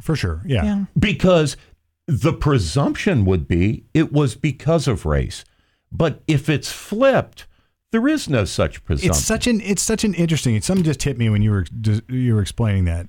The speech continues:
Speaker 1: You know, I, I've done criminal defense work my whole career, and, you know, we have this,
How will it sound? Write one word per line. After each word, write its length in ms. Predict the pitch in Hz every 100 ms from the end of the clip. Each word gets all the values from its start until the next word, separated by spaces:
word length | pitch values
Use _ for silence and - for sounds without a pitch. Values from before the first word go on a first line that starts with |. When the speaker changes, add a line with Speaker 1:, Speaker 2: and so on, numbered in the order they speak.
| - -
Speaker 1:
You 80 |
know, 180 | 117 107
I, 260 | 107 135 131
I've 140 | 120
done 400 | 120 127 120 110 -
criminal 280 | - 151 143
defense 320 | 117 110 98
work 140 | 104 98
my 100 | 87
whole 120 | 90
career, 380 | - 90 76 71 - 107
and, 400 | 92 92 92 113
you 120 | 110
know, 60 |
we 140 | 104 110
have 220 | 123 117
this, 360 | 117 - -